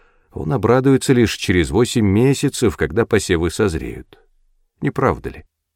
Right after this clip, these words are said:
Федор. Конечно, Сократ, ведь одно он делает всерьёз, а другое — так, как ты говоришь. Сократ.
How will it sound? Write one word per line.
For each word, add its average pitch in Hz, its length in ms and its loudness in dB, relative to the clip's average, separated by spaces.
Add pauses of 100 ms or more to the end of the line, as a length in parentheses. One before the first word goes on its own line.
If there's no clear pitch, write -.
(1200)
Федор. - 420 -8 (1120)
Конечно, 110 520 0
Сократ, - 420 -8
ведь 69 220 -8
одно 78 340 0
он 110 140 2
делает 107 320 4
всерьёз, 85 640 -2
а 113 60 2
другое — 95 640 2 (380)
так, 98 180 2
как - 180 -2
ты 110 120 -2
говоришь. 110 500 -2 (1040)
Сократ. 73 380 -10